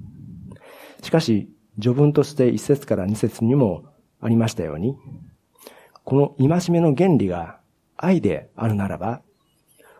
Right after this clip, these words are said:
他の神々に心移りがあってはならないのは当然です。神様からの愛に対して、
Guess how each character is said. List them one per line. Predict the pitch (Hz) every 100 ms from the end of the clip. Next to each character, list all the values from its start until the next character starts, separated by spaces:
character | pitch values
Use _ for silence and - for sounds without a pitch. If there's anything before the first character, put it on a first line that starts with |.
| -
他 | - 131
の | 127
神 | 139 156
々 | 131
に | 95 87 117 - - - -
心 | - 131 131
移 | 147
り | 123 107
が | 98
あ |
っ | 104
て | -
は | 92
な | 90 110
ら | 143
な | 143
い | 107
の | 147
は | 110 85 78 - _ _
当 | - 104
然 | 101 95 90
で | 85
す。 | - - - - - - - - - - - - - - _ _ _ _ _ - - - -
神 | 170 156
様 | 120 101
か | 95
ら | 95
の | 98 -
愛 | 143 131
に | 107
対 | 92 82
し | -
て、 | 87 82